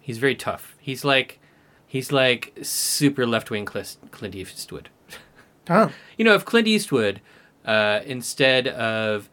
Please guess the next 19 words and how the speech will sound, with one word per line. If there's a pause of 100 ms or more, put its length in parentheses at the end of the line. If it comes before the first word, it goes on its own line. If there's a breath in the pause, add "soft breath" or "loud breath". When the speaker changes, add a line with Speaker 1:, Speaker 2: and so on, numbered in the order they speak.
(440 soft breath)
Speaker 1:
um,
talking
to
empty
chairs
and
wanting
to
be
a
Republican
douchebag, (280 loud breath)
was
instead,
like,
a
good
guy
Democrat